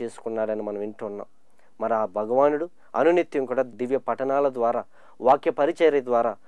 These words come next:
మనల్ని శుద్ధి చేస్తూ ఉన్నారు, మనల్ని తన యొక్క బిడ్డలుగా మార్చుకుంటూ ఉన్నారు. మనందరం కూడా ఒకప్పుడు పాపం అనేటువంటి కుష్ఠరోగంతో బాధపడుతున్నటువంటి వాళ్ళమే, కానీ క్రీస్తు ప్రభు తన పరిశుద్ధమైనటువంటి రక్తంతో మనల్ని కడిగి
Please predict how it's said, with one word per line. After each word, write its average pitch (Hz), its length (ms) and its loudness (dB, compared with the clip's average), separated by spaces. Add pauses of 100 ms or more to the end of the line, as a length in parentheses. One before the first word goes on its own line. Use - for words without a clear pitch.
(200)
మనల్ని 117 380 -2 (240)
శుద్ధి 139 400 -6
చేస్తూ 123 280 -8
ఉన్నారు, 110 380 -6 (260)
మనల్ని 117 300 0
తన 113 160 -2
యొక్క 113 160 -6
బిడ్డలుగా 131 440 -2
మార్చుకుంటూ 113 560 -6
ఉన్నారు. 101 300 -10 (580)
మనందరం 151 500 0
కూడా 127 240 -4
ఒకప్పుడు 117 560 -8 (760)
పాపం 139 360 0
అనేటువంటి 117 420 -6
కుష్ఠరోగంతో 113 680 -8
బాధపడుతున్నటువంటి 104 880 -12
వాళ్ళమే, 95 300 -12 (300)
కానీ 110 200 -6
క్రీస్తు 143 420 -8
ప్రభు 127 300 -4 (240)
తన 120 120 0
పరిశుద్ధమైనటువంటి 131 960 -2
రక్తంతో 127 440 -4
మనల్ని 113 340 -2
కడిగి 147 380 0